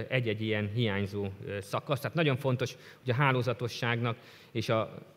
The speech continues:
az egész, ö, hálózat minőségének egységesnek kell lennie. A táblázást már említettem, látható, hogy, ö, ez a legkönnyebb, legegyszerűbb módja az erék-, európai, ö, léptékben is a kerékpáros turizmus fejlesztésének,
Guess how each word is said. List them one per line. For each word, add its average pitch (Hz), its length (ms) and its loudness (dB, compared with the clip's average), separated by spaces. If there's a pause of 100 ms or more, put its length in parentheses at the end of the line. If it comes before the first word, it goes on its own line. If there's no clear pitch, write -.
az 107 100 -6
egész, 123 460 0
ö, 110 300 0
hálózat 120 440 2
minőségének 127 880 6 (180)
egységesnek 101 720 -4
kell 95 160 -6
lennie. 90 380 -6 (1400)
A 127 180 2 (400)
táblázást 156 560 10
már 120 160 6
említettem, 147 600 4
látható, 156 540 4
hogy, 135 320 2
ö, 131 220 4
ez 160 140 4
a 143 60 6
legkönnyebb, 165 580 6
legegyszerűbb 123 560 4
módja 117 460 0
az 110 140 -2
erék-, 123 320 -2
európai, 123 580 -2 (160)
ö, 117 320 -2 (200)
léptékben 127 400 2
is 123 100 2
a 120 40 -6
kerékpáros 120 500 2
turizmus 117 540 -2
fejlesztésének, 156 840 2